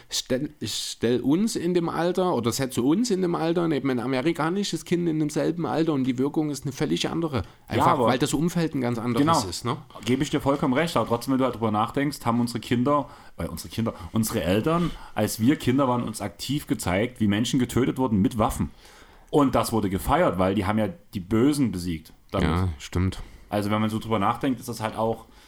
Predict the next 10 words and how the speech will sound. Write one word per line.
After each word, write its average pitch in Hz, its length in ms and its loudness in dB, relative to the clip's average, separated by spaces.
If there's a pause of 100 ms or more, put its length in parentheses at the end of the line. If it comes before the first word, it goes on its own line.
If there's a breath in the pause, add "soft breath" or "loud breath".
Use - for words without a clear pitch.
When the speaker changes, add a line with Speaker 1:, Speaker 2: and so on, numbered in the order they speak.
(160 soft breath)
Speaker 2:
hierzulande 131 920 0
schon 131 320 0
krass, 139 300 0
wenn 135 80 0
man, 139 260 2
wenn 135 100 2
man 135 60 2
das 135 120 2
jetzt 139 180 -6
nachreflekt-, 135 480 -2